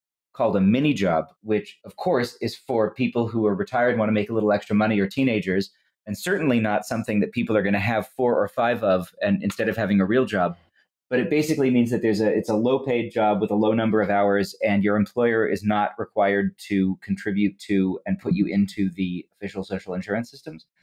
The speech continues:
And so vast numbers of people in the former East are now working three or four mini jobs, making, you know, fourteen, fifteen hundred euros a month, um, and having to pay for shitty private health insurance entirely out of pocket.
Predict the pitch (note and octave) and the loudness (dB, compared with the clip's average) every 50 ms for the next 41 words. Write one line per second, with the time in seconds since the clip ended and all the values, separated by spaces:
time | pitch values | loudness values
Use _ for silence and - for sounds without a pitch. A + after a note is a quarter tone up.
0 | _ _ _ _ _ _ - G2 F#2+ A2 F#2+ - B2+ B2 B2 - C3 A#2 A2 A2 | _ _ _ _ _ _ -10 -6 -4 -2 -2 0 0 -2 -2 -2 -2 -2 -2 -2
1 | G#2 G2+ _ - G#2 G2+ - G#2 F2 F#2+ G#2+ G2+ - - G2+ G#2+ A#2 - G3 F#3+ | -4 -6 _ -6 -6 -6 -4 -4 -2 -2 -2 -4 -4 -6 -4 -4 -2 0 0 0
2 | E3+ - - - B2 B2 A#2 A2+ A2+ A2+ G#2+ - - A2+ G#2 - - B2+ A#2+ A2+ | 0 -2 -2 -2 0 0 2 2 2 2 0 0 0 -2 -4 -4 -4 -2 -2 -2
3 | G#2+ - - A#2 A2+ A2 G#2+ G#2+ G2 - G2 G2 F#2+ - - - G#2+ G#2 G2 - | -2 -2 -2 -2 0 2 2 2 0 0 0 0 0 -2 -2 -4 -2 -2 -2 0
4 | G#2 G2 G2 G2 - _ _ _ _ _ _ _ _ - A2+ G2+ G2 F#2+ G2 - | 0 0 0 0 -2 _ _ _ _ _ _ _ _ -6 -4 -2 -2 -2 -2 -4
5 | - C3 B2 A#2+ - - A#2+ A2+ G#2+ - A2+ - - B2 G#2 G2 A2+ G#2+ G#2 A2 | -4 -2 -2 -2 -2 -2 -2 -2 0 -2 -4 -2 -2 -2 -2 0 0 0 0 0
6 | F2+ G#2 G#2 F#2+ G2 F#2+ B2 C#3+ F3+ F#3 E3 E3 - - - - A2+ B2 A2+ G#2+ | 0 2 2 2 2 2 2 0 0 0 0 -2 -4 -8 -8 -2 -2 0 2 2
7 | G#2+ G2+ G2+ - - A2+ G2+ A2 G#2+ G#2 G#2 G2+ G#2 - - A2+ G#2+ G#2 - - | 2 2 0 -2 -2 -4 -2 -2 -2 -2 -2 -4 -4 -6 -4 -2 -2 -2 -2 -2
8 | - G#2+ G2+ G2+ G2 G2 - - - B2+ A2+ A#2 A2+ - - G#2+ G#2 G#2+ F#2 G#2 | 0 2 2 2 2 0 -2 -8 -6 -2 0 0 0 0 0 -2 -2 0 -2 -2
9 | G2 F#2 - F#2+ F#2+ - G2 E2+ E2+ - F#2+ - F#2+ F2 E2+ E2+ F2 C#2+ C#2+ - | -4 -4 -4 -8 -6 -4 -4 -4 -4 -6 -8 -6 -2 0 0 2 2 0 0 0
10 | - D#2+ D2+ - - | -4 -8 -8 -8 -10